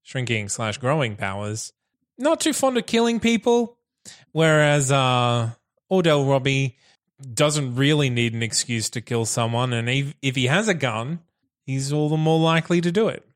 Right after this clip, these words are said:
And gun versus the Ant-Man suit, once there's a hole in it,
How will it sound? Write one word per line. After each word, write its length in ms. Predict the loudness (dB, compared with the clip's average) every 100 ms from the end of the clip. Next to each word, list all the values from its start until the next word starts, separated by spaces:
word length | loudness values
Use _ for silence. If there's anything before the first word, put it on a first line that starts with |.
| _ _ _ -4
And 560 | 0 0 -2 -4 -10 -16 _ _ _ -18 -4
gun 500 | 0 2 0 -4 -10 _ _
versus 260 | -4 -2 0
the 120 | 0
Ant-Man 420 | 0 0 -4 -6
suit, 340 | -6 -4 -6 -6
once 220 | -8 -4
there's 140 | -2
a 100 | 0
hole 260 | 0 0 0
in 100 | -4
it, 200 | -4 -8